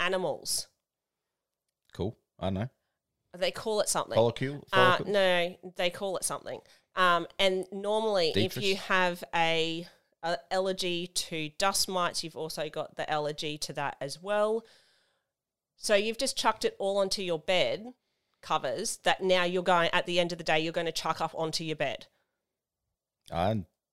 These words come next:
Speaker 1: So all I'm saying here
Speaker 2: I'm fine
Speaker 1: is
Speaker 2: to leave it at the end of the bed unmade and not on the floor. Like,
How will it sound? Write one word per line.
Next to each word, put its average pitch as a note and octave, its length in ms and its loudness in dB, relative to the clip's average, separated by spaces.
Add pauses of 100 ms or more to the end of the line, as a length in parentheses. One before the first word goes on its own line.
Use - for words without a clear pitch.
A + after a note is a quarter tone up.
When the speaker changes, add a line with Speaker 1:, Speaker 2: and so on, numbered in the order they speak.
(400)
Speaker 1:
So G#3 300 8
all B3 200 6
I'm C#4 140 4
saying A3 380 2
here A3+ 300 0
Speaker 2:
I'm D#3 180 8
fine D#3+ 240 8
Speaker 1:
is G2 120 6
Speaker 2:
to G#2+ 60 6
leave C3+ 120 6
it B2 60 4
at G2+ 80 0
the G2+ 120 0
end A2 140 2
of F2 60 -4
the D2+ 80 -6
bed - 240 2
unmade C2+ 480 -2
and E2+ 140 -2
not E2+ 140 0
on D2 120 -4
the - 60 -12
floor. - 420 -6 (140)
Like, E2+ 220 -8